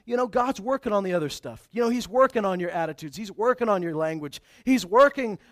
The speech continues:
on your house and all of these things. But there's a point as believers, here's what I've noticed.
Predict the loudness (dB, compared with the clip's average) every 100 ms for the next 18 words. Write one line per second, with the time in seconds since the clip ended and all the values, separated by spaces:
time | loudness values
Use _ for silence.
0 | 0 2 4 4 4 2 -6 -10 0 2
1 | 2 0 -6 0 4 6 4 -2 -6 -8
2 | -10 -12 -14 -18 -20 -20 _ _ _ _
3 | _ _ _ _ _ _ 4 4 4 -2
4 | 2 2 2 -2 -2 0 0 0 -6 -8
5 | -10 -14 -16 -18 _ _ _ _ _ _
6 | 0 0 0 0 0 0 -4 -8 -8 -14
7 | -20 -20